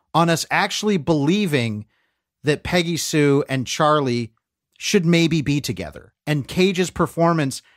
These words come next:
derails any of that potential intimacy and closeness and warmth.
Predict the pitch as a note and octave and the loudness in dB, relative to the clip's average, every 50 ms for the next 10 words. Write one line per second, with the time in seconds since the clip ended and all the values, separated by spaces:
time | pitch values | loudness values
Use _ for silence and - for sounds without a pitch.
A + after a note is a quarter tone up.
0 | _ _ _ A2+ - E3+ E3+ D3+ C#3+ D3+ E3 E3 E3 D#3 C#3+ C#3 A2 - - - | _ _ _ -2 0 2 2 4 4 4 4 4 4 2 2 0 -4 -6 -4 -2
1 | D#3 D#3+ E3 E3 D#3 C#3+ B2 A#2+ C3 B2+ - - B2 - - C#3 C#3 C#3 - - | 0 2 2 2 2 0 0 0 0 0 -2 -4 -8 -6 -4 -4 -4 -4 -4 -2
2 | D3 C3 B2+ A#2 - _ _ _ _ _ _ - D#3+ E3 - F3 D#3+ C#3+ B2 - | -2 -2 -2 -2 -4 _ _ _ _ _ _ -2 -2 -2 0 -2 -2 -2 -4 -4
3 | - B2 A2+ A2 A2 A2+ A#2 A2+ G2 - - - C3+ C#3 C3 - - - A#2+ G#2 | -6 -6 -6 -6 -6 -6 -8 -8 -8 -8 -2 0 0 0 0 -2 -4 -8 -8 -8
4 | - - A#2+ A#2+ G#2+ G2+ G#2+ G#2+ A2 F#2+ - - - - - | -8 -10 -10 -10 -10 -8 -8 -8 -8 -8 -8 -12 -16 -20 -20